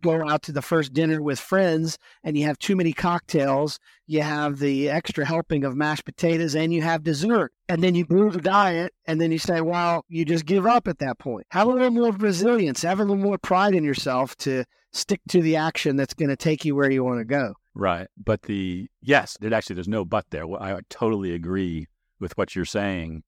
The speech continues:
Speaker 2: But when I think about having that pride and that resilience in yourself and what it is you're going about, what it is you're, the bad habit you're trying to stop or the good routines you're trying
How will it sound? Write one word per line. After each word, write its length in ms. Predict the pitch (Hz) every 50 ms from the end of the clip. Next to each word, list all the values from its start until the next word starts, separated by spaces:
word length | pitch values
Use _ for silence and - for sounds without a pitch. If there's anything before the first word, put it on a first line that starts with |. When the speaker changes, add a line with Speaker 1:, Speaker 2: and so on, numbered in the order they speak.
| _ -
Speaker 2:
But 160 | 110 113 110
when 80 | 110
I 40 | 104
think 180 | - 127 110 104
about 140 | 104 98 -
having 340 | - 120 113 110 110 101 98
that 200 | 92 90 92 - - _
pride 760 | - - 117 110 110 110 107 104 95 90 87 85 85 - - _ -
and 100 | 87 92
that 160 | 95 107 113
resilience 880 | 98 92 87 85 85 98 104 110 104 98 85 85 82 - - - - - - _ _ _ _ _ _ _
in 380 | 120 117 113 107 101 95 95
yourself 680 | 92 90 98 95 - - - 113 110 113 98 90 90 - _
and 160 | 101 92 92
what 160 | 92 107 107 110
it 100 | 101 98
is 280 | 101 101 98 87 82
you're 100 | 92 85
going 380 | 85 87 95 92 95 98 90 87
about, 280 | 80 92 98 95 90
what 120 | 87 98 98
it 80 | 90
is 180 | 95 95 90 80
you're, 220 | 90 87 85 87 - -
the 60 | 87 85
bad 260 | 85 107 113 117 107
habit 220 | 117 107 92 98
you're 100 | 95 90
trying 300 | 78 - 110 95 95 87
to 80 | 82 80
stop 360 | - - - 110 120 120 - _ _ -
or 140 | 101 98 92
the 80 | 92
good 200 | 92 110 117 113
routines 440 | 107 104 98 - - 117 110 101 95
you're 100 | 90 85
trying 340 | - 101 92 90 87 85